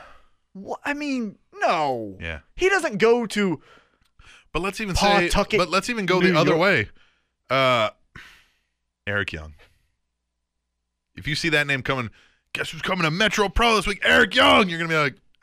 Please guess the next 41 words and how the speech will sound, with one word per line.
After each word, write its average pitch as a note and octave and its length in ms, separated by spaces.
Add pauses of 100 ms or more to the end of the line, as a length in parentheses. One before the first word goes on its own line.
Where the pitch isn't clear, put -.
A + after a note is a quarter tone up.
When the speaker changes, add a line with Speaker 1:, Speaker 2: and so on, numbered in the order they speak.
(100)
Speaker 2:
"Hey, E3 240
Speaker 1:
"Oh, G#4 380
hey, D4 520
I'll A3 180
Speaker 2:
yeah." - 60
Speaker 1:
do A#3+ 60
this." G3 220
I'll D#4+ 120
go, D#4 60
"Hey." D#4+ 680
Speaker 2:
Yeah. G#2 300 (500)
But E3 120
it's G3 100
not G3+ 220
like, D#3+ 320 (420)
you D#3+ 140
wouldn't F#3+ 160
be D#3+ 60
like, D3 220
"I D#3+ 180
have F#3 420
to - 60
go F3 140
see G3 220
that F3 180
show." C#4 100 (100)
Speaker 1:
Right, C#3+ 240
right. E3 300 (640)
Right. C#4 180
Speaker 2:
Right? G#3+ 220
Speaker 1:
But, - 160
but F#4 120
it'd F4 100
be E4+ 80
a, C4 300
a A#3 40
good, A#3 360
Speaker 2:
Yeah, C4+ 120
Speaker 1:
okay, G3 260
Speaker 2:
okay. C4+ 140
Speaker 1:
cool. B3 340